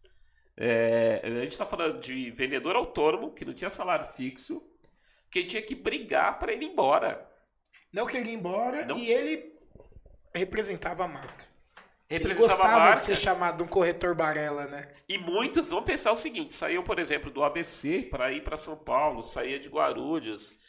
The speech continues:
Speaker 1: tinha vendedor que saía de Suzano, Zona Leste, e dava oito horas, é, enfim.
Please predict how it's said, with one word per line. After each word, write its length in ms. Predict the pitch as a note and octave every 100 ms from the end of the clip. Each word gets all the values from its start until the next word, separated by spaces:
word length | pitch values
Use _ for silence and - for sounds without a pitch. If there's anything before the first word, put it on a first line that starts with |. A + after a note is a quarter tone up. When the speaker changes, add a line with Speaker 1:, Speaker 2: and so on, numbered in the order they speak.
| - - _
Speaker 1:
tinha 260 | - C3+ E3
vendedor 380 | D#3 D3+ D3
que 80 | E3
saía 220 | - D#3+
de 80 | D3+
Suzano, 840 | - E3+ D#3+ B2+ C#3+ F3 A#2+ G#2+ - _ _ - - _ _ _ _ _ _
Zona 320 | A2 D3 D#3+ D#3+
Leste, 800 | C3 B2+ D#3+ D#3+ - - - - _ _ _ _
e 300 | A#2 D#3 F3+
dava 240 | E3+ F#3 F#3+
oito 360 | G3+ G3+ G#3+
horas, 600 | D#3 C#3+ G#2+ C#3 A#3 - - _
é, 1080 | C3 C#3 C3+ C3 C3 B2 A#2+ A2+ A2 G#2+ G#2 - - -
enfim. 340 | G4 - B2